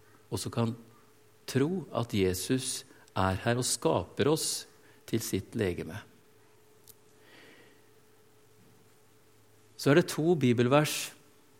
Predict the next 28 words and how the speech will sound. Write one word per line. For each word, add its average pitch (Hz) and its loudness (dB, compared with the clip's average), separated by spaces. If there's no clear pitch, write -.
som 131 0
jeg 131 6
vil 135 4
forankre 135 2
i - 2
dette, 135 2
som 117 0
jeg 123 4
vil 135 4
kalle 135 4
jubeltonen 127 2
i 127 4
Guds 117 0
ord, 92 -4
evangeliet 120 4
i 127 0
Guds 120 -2
ord, 85 -6
at - -4
tilgivelsen 95 -4
er 87 -2
oss - -8
gitt - -6
ifra 92 -6
Gud. 90 -10
Oppgjøret 92 -2
er 95 -2
gjort. - -10